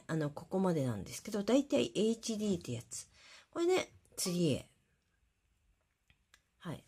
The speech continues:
で、広告が出るんで、ここはバッテンで閉じてください。はい。そうすると、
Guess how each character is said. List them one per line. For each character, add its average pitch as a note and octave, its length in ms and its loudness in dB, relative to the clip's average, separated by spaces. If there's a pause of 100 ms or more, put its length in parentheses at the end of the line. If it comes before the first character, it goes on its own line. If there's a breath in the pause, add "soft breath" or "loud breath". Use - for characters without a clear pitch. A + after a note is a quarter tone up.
(180 soft breath)
で、 - 80 -6
広 G4 240 4
告 G#4 240 6
が G#4+ 120 6 (140)
出 F#4 60 6
る A#3+ 60 8
ん F3 80 6
で、 F#3 140 4
こ G#3+ 140 -6
こ C4 120 2
は C#4 100 8
バ A3+ 120 6
ッ - 20 6
テ C4+ 240 2
ン B3 80 8
で F3+ 60 2
閉 F3 200 0
じ - 160 -8
て - 120 -10
く - 120 -14
だ A#2+ 180 -10
さ - 240 -8
い。 - 120 -6 (1600)
は G#3 120 -4
い。 - 140 -6
そ C#4 220 2
う C#4 40 2
す - 160 2
る C#4+ 120 6
と、 F4 420 4